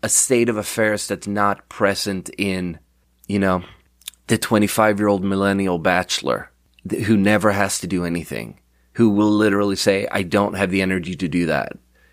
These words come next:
to anything. You cancel plans to go out and hang out with your friends,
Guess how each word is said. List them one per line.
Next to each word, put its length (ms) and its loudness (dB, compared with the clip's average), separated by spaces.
to 140 0
anything. 560 -2
You 100 -4
cancel 500 2
plans 440 0
to 80 -4
go 140 4
out 240 2
and 100 -8
hang 220 -2
out 100 -2
with 100 -8
your 100 -4
friends, 600 -4